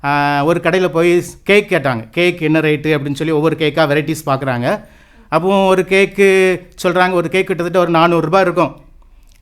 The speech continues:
அஹ், கிட்டத்தட்ட அப்படியே ஐந்நூறு ரூபாய் இருக்கும், ஒரு சிலது ஆயிரம் ரூபாய் இருக்கும். அப்போ இவன் பார்க்குறாங்க, அப்போ இவ்வளவு வருது பணம், இவ்வளவு செலவாகும் அப்படின்னு சொல்லி அதுக்கு தகுந்தாலும் நம்ம பிரிக்கணும் பணம் அப்படின்னு பிளான் பண்ணி ஒவ்வொரு கடையா போய்கிட்டு இருக்காங்க. போற வழியில அவங்க ஊருக்கு அருகாமையில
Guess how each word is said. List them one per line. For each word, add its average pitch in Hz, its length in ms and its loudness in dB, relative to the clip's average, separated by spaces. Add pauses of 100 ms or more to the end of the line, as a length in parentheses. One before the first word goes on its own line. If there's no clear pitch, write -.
(140)
அஹ், 143 140 -2
கிட்டத்தட்ட 185 360 -2
அப்படியே 175 240 2
ஐந்நூறு 175 340 0
ரூபாய் 175 180 2
இருக்கும், 160 360 -4
ஒரு 156 240 -4
சிலது 185 520 2
ஆயிரம் 170 360 2
ரூபாய் 190 200 0
இருக்கும். 165 320 -6 (500)
அப்போ 220 160 -2
இவன் 233 240 0 (120)
பார்க்குறாங்க, 214 360 0
அப்போ 180 160 -4
இவ்வளவு 175 400 0
வருது 180 220 0
பணம், 165 560 0
இவ்வளவு 156 280 -4
செலவாகும் 170 480 2
அப்படின்னு 156 140 -6
சொல்லி 156 200 -4
அதுக்கு 156 240 -2
தகுந்தாலும் 165 220 0
நம்ம 170 160 -2
பிரிக்கணும் 180 460 0
பணம் 151 340 2 (220)
அப்படின்னு 175 260 -4
பிளான் 190 260 0
பண்ணி 175 220 -4
ஒவ்வொரு 170 280 -2
கடையா 160 380 0
போய்கிட்டு 180 140 -2
இருக்காங்க. 151 420 -2 (460)
போற 269 320 4
வழியில 170 580 -2
அவங்க 170 320 0
ஊருக்கு 208 420 0 (100)
அருகாமையில 160 840 0